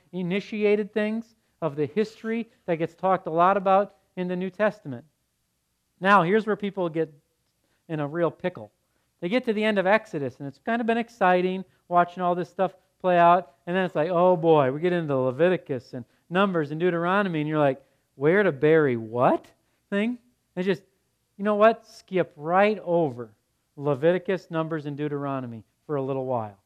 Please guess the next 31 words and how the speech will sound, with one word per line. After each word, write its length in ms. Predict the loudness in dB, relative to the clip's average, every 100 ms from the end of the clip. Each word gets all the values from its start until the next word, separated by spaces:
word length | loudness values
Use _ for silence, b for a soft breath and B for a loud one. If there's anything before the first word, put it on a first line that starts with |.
| _ _
Numbers 360 | -2 0 0 -4
is 180 | -8 -14 _ _
actually 300 | -2 -2 -4
one 80 | -4
of 60 | -6
the 120 | -4
coolest 380 | -2 -2 -4 -6
books 260 | -8 -8
to 100 | -12
read. 240 | -6 -6 -6 _ _
You 80 | -12
see 120 | -8
the 120 | -8
faithfulness 640 | -8 -4 -4 -4 -8 -8 -10
of 140 | -6
God 380 | -2 0 0 -4 _ _ _
just 180 | -16 -16 _ _
shine 600 | -16 -6 -2 -2 -4 -10 _ _
right 360 | 0 0 0 -8
through 380 | -8 -6 -6 -8 _
in 120 | -6 -6
it. 160 | -8 _ _ _ _ _
At 100 | -12
the 60 | -6
same 200 | -4 0
time, 260 | 0 0
though, 160 | 0 0
is 100 | 0
it's 160 | -4 -2
not 200 | -2 0
exactly 440 | 0 -2 -2